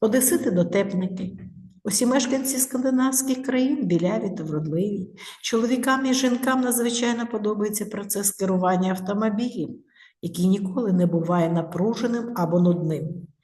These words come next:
Чоловіки завжди ледачі, жінки, навпаки, постійно в клопотах, зазвичай по господарству. Найцікавіше заняття молоді — їсти чіпси. Всі лікарі безсердечні, корисливі.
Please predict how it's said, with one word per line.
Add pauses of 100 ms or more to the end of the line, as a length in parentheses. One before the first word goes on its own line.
(200)
Чоловіки
завжди
ледачі, (480)
жінки,
навпаки,
постійно
в
клопотах, (160)
зазвичай
по
господарству. (580)
Найцікавіше
заняття
молоді — (300)
їсти
чіпси. (440)
Всі
лікарі
безсердечні,
корисливі.